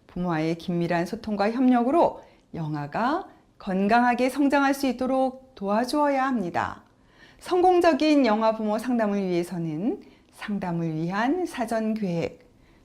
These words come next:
상담 실행 및 평가가 단계별로 잘 이루어지도록 해야 합니다. 그러므로 영아 부모 상담을 위한 상담 사전 계획, 부모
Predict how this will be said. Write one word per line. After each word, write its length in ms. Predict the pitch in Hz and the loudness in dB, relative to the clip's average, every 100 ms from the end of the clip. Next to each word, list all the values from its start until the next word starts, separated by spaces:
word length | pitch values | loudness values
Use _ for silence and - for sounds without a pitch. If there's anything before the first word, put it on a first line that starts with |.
| _ | _
상담 440 | - 202 190 170 | -6 -2 0 0
실행 380 | 185 - 202 185 | 0 -2 -2 0
및 360 | 226 302 - - | 2 0 -2 -14
평가가 840 | - 285 277 214 208 226 254 262 - - - - | -4 -4 -2 -2 -2 0 2 0 -6 -20 -20 -8
단계별로 840 | - 175 196 240 233 214 220 220 | -2 2 4 4 4 4 4 0
잘 460 | 220 - 160 185 190 | -2 -10 -6 -2 0
이루어지도록 840 | 240 269 285 - 269 269 277 - | 0 0 0 -2 0 0 0 -4
해야 160 | 294 277 | -8 -4
합니다. 540 | 240 180 - - - _ _ _ _ - - | -4 -4 -8 -10 -14 _ _ _ _ -20 -16
그러므로 800 | - 233 240 220 156 156 240 392 - - - - | -2 2 4 4 0 -2 -2 -4 -10 -20 -14 0
영아 320 | 196 220 311 | 2 4 4
부모 240 | 339 330 330 | 4 4 2
상담을 480 | 339 311 294 285 | 2 2 4 4
위한 380 | 269 254 254 254 | 4 4 2 2
상담 420 | 269 285 262 240 | 0 0 2 0
사전 440 | 247 262 269 240 226 | 0 -4 -4 -4 -4
계획, 640 | 190 170 160 170 302 - - _ _ | -6 -4 -4 -2 -2 -4 -20 _ _
부모 640 | - 175 165 160 226 381 | -6 -4 -2 0 0 0